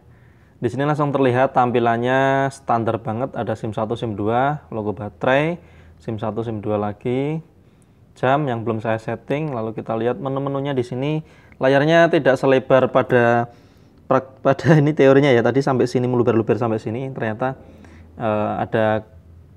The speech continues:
garis hitamnya yang lumayan le-, tebel, jadi layarnya cuma kecil. Di sini kita bisa lihat ada berkas. Jadi karena ini support mic-, mi-, support micro S D, jadi ada menu untuk melihat berkas micro S D-nya ya.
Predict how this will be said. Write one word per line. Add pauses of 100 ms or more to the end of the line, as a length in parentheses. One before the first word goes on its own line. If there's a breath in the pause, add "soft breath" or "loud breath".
garis
hitamnya
yang
lumayan (240)
le-,
tebel,
jadi
layarnya
cuma
kecil. (640 loud breath)
Di
sini
kita
bisa
lihat
ada
berkas.
Jadi
karena
ini
support
mic-,
mi-,
support
micro
S
D,
jadi (500 soft breath)
ada
menu
untuk
melihat
berkas
micro
S
D-nya
ya.